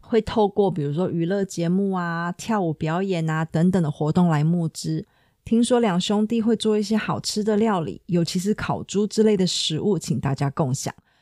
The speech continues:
所以非常的受到爱 party 的人们欢迎。这也是 Robert 一生当中人缘最好的几年，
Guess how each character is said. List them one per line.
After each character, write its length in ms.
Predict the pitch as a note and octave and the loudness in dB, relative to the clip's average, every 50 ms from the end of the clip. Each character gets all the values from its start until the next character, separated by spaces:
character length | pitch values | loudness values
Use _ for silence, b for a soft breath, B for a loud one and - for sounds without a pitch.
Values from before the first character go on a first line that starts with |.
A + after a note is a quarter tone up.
| b b b | b b b
所 160 | - A#3 C4+ | 0 0 2
以 80 | C4+ | 2
非 180 | A#3+ - C4 C4+ | 2 2 2 2
常 200 | C4 - B3 G#3 | 2 4 4 4
的 100 | G#3 G#3+ | 4 2
受 340 | G3+ - - B3 A#3+ A3 G#3+ | 0 -2 0 0 0 2 2
到 260 | - A#3 A3+ G#3+ F#3 - - | 0 2 2 2 2 0 0
爱 160 | - G#3 F#3+ F3 | 0 0 0 0
party 580 | - - - - F#3+ F#3+ G#3 G3+ - - F#3 | -2 -6 -2 0 2 2 2 2 0 0 2
的 160 | E3 E3 D3+ | 2 2 2
人 220 | D3+ C#3+ C#3+ C#3+ D3+ | 2 2 2 4 4
们 240 | D#3+ F3 E3+ C3 C#3 | 4 4 4 2 0
欢 260 | - D3 C#3 C#3+ C#3+ | -2 -4 -2 -2 -4
迎。 240 | - D#2 G#1 - - b b b b b b b b | -4 -6 -8 -12 -16 b b b b b b b b
这 160 | - B3 C4+ C4 | -4 0 2 2
也 120 | A3 G#3+ | 2 2
是 160 | G#3 - A#3+ | 2 0 -2
Robert 380 | A3 A3+ A3 A3+ A#3 A#3 G3+ - | 0 0 0 0 0 0 0 0
一 100 | - G3+ | 0 -2
生 300 | - - - F3+ F3+ F#3 | 0 2 4 4 6 6
当 240 | - F3+ F#3 F#3 F#3 | 6 4 4 4 4
中 260 | - G3 F3+ F#3 - - | 2 2 0 0 0 -2
人 200 | E3 D3+ D3 D3+ | -2 0 0 2
缘 220 | D3+ D#3 D#3 D#3+ | 2 2 2 2
最 320 | - - - G#3 G#3+ G3 | 0 -2 -2 0 2 2
好 220 | F3+ D#3 - F2+ F2+ | 0 -2 -4 -6 -8
的 80 | F2 | -10
几 200 | - - - F2 E2 | -10 -10 -10 -10 -10
年， 280 | C2 - - - G#3 | -10 -12 -12 -14 -16